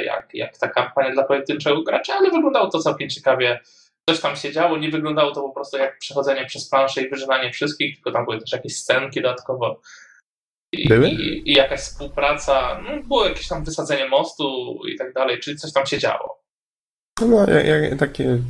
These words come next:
Speaker 2: oparte na zadaniach. Mhm. Ale scenkami bym tego raczej nie nazwał. Ale tak jak wspomniałeś, no, z-, zwykły koop dla czterech osób, tylko że gra i tak wygląda fajnie i klimatycznie, więc to jest taki dodatkowy,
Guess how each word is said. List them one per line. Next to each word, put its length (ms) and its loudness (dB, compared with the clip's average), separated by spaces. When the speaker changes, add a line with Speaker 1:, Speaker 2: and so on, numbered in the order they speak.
Speaker 2:
oparte 440 4
na 80 4
zadaniach. 680 0
Mhm. 320 0
Ale 180 6
scenkami 500 2
bym 120 4
tego 180 4
raczej 240 2
nie 100 2
nazwał. 360 0
Ale 100 0
tak 140 4
jak 100 2
wspomniałeś, 640 2
no, 120 2
z-, 160 -10
zwykły 600 2
koop 340 2
dla 120 2
czterech 400 0
osób, 240 0
tylko 220 0
że 140 0
gra 220 2
i 100 -2
tak 180 2
wygląda 400 2
fajnie 540 2
i 60 -2
klimatycznie, 800 0
więc 300 0
to 100 2
jest 160 2
taki 220 2
dodatkowy, 960 2